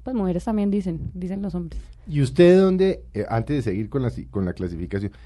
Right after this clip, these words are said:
Speaker 2: de dónde ha sacado estas clasificaciones? ¿Por experiencia propia, por sus amigas, por lo que habla, eh, por lo que oye?
Speaker 1: Por todo.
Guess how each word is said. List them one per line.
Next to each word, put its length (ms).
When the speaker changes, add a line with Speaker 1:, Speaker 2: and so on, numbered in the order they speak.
Speaker 2:
de 160
dónde 300
ha 40
sacado 300
estas 200
clasificaciones? 840
¿Por 160
experiencia 600
propia, 560
por 240
sus 240
amigas, 800
por 240
lo 160
que 220
habla, 360
eh, 320
por 140
lo 120
que 120
oye? 600
Speaker 1:
Por 160
todo. 240